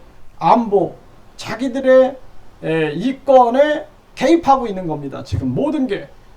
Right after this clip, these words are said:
지금 그래서 우크라이나, 러시아 전쟁을 통해서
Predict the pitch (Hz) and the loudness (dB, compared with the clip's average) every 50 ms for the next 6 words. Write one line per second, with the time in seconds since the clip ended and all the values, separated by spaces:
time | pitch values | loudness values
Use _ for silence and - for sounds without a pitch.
0 | - - - - 339 330 359 349 311 277 - 208 220 254 247 240 - 269 254 240 | -20 -14 -6 -4 -2 0 0 0 -2 -2 -2 -2 -4 -2 -4 -4 -4 -4 -4 -2
1 | 233 254 262 254 247 - 190 196 - - 240 240 226 226 226 220 214 202 185 175 | -2 -2 -2 -2 -4 -6 -10 -12 -8 -6 -6 -6 -4 -4 -4 -4 -2 -2 -4 -4
2 | - - _ - - 165 180 220 214 220 226 214 175 170 170 180 175 180 175 170 | -8 -14 _ -16 -12 -8 -6 -6 -6 -4 -4 -4 -4 -4 -6 -6 -6 -8 -8 -8
3 | 170 - 208 196 175 165 165 165 - 226 190 - | -8 -10 -12 -10 -10 -10 -10 -8 -8 -8 -8 -8